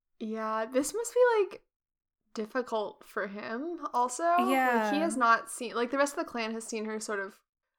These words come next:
Speaker 1: gradually decline, I guess. And, like,
Speaker 2: Mm-hmm.
Speaker 1: he has not had, like, any, I don't think any, like, prep for this either. They were just like, "Go talk to Bluestar," and Bluestar's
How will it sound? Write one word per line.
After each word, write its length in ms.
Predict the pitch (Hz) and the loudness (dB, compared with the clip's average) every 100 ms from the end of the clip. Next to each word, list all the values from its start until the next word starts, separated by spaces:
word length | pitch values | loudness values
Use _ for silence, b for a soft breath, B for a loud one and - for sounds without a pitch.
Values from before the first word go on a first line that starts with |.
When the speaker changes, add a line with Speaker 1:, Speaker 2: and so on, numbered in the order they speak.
| _ | _
Speaker 1:
gradually 720 | - 202 208 208 196 208 208 214 | -6 -2 0 0 -2 -2 0 -2
decline, 840 | 208 202 - - - 220 247 277 269 | -4 -8 -6 -6 -6 -6 -6 -8 -10
I 80 | 311 | -10
guess. 580 | 285 311 330 330 - - - | -4 0 0 -2 -8 -8 -4
And, 220 | 220 233 | 0 0
like, 100 | 226 | 0
Speaker 2:
Mm-hmm. 300 | 233 220 220 220 _ _ _ _ | -2 -4 -8 -12 _ _ _ _
Speaker 1:
he 800 | _ - 240 254 262 269 277 269 - _ _ _ _ - | _ -8 -4 -2 -2 -4 -2 -4 -4 _ _ _ _ -8
has 220 | 220 220 | -4 -2
not 300 | 214 208 233 | 4 4 4
had, 640 | 226 214 196 185 185 - | 2 2 2 0 -6 -8
like, 280 | 220 196 - - | -6 -6 -6 -6
any, 600 | 202 202 196 196 196 202 _ _ - | -4 -4 -6 -6 -10 -14 _ _ -10
I 60 | |
don't 160 | 220 294 | -4 -4
think 140 | 285 | -2
any, 160 | 220 220 | -2 -2
like, 280 | 208 196 - | -2 -4 -10
prep 380 | - 269 311 - | 0 4 4 0
for 140 | 220 | -4
this 240 | 202 208 | -2 -4
either. 420 | - 254 202 185 - | -4 0 0 0 -2
They 100 | 196 | -4
were 100 | 196 | -6
just 120 | - | -6
like, 160 | 220 | -4
"Go 140 | 214 240 | 0 0
talk 180 | 262 269 | 0 -2
to 80 | 277 | -2
Bluestar," 540 | 302 339 285 247 240 | 0 0 2 4 4
and 320 | 214 208 196 | 2 -4 -6
Bluestar's 880 | - 180 208 - 220 220 220 220 - | -6 -4 -4 2 2 4 0 -4 -14